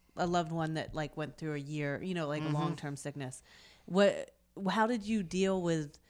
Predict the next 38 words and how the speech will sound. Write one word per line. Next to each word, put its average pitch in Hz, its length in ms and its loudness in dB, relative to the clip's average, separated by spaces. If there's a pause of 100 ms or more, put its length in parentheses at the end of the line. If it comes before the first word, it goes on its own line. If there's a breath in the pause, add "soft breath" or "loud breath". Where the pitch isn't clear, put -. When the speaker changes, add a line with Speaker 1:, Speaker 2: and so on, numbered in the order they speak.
(460 soft breath)
Speaker 1:
like, 190 200 2
how 240 220 2
do 254 60 0
you 247 160 4
deal 208 340 4
with 165 420 2
death, 170 360 4
right? 160 240 -2
'Cause, 175 140 -4
like, 170 160 0
if 165 80 -4
you're 175 140 0
watching 165 640 0
somebody 165 340 0
you 160 140 0
love 147 440 0 (360 soft breath)
slowly 165 680 0 (140)
march 170 380 -2 (260)
to, 226 180 4
towards 226 420 0
death, 120 300 -2 (100)
right? 160 260 2
It 165 80 0
makes 180 200 0
you 170 60 -8
think 214 240 0
about 147 200 2
it 185 80 6
a 143 80 4
Speaker 2:
Yeah. 143 40 2
Speaker 1:
lot, 143 300 4
and 151 120 -6
it's - 180 -6
like, 156 400 0 (480 loud breath)
like, 156 220 0
d-, 170 80 -4
do 165 200 0
you, 175 380 4